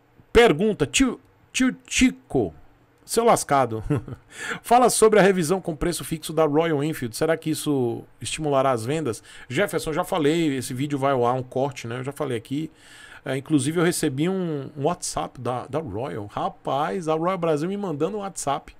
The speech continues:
Eu recebi mesmo um WhatsApp da Royal. Deixa eu ver se eu posso botar aqui pra vocês verem aqui na tela. Ó. Olha.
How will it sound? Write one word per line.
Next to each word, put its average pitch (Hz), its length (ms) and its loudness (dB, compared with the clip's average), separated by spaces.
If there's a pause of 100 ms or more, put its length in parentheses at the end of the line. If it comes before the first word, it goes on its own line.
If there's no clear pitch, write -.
(560)
Eu 165 100 4
recebi 214 400 6
mesmo 190 460 4
um 160 80 -2
WhatsApp 180 400 -2
da 226 60 4
Royal. 160 200 6
Deixa 196 140 -2
eu - 20 -6
ver 196 80 -2
se - 100 -8
eu 160 60 -2
posso 131 320 -4
botar 113 340 -4
aqui 101 240 -8
pra - 140 -16
vocês 104 300 -12
verem 107 260 -10
aqui - 160 -16
na 104 140 -12
tela. 107 360 -14 (400)
Ó. 113 180 -12 (1000)
Olha. 127 240 -14